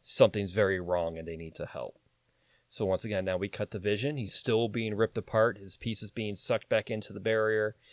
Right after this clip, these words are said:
and he starts just begging sword to help the people inside.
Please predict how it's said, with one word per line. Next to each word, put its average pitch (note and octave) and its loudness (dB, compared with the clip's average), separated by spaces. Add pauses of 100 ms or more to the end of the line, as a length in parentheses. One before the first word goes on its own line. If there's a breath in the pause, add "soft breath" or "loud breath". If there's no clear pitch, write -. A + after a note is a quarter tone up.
(220 soft breath)
and G2 -2
he G2+ -4 (240)
starts F#2 -4
just F#2+ -6 (260)
begging G2 4 (240)
sword F2+ 0 (420)
to A2+ -4
help A#2 4
the G2+ -8
people F#2 -10
inside. D#2 -8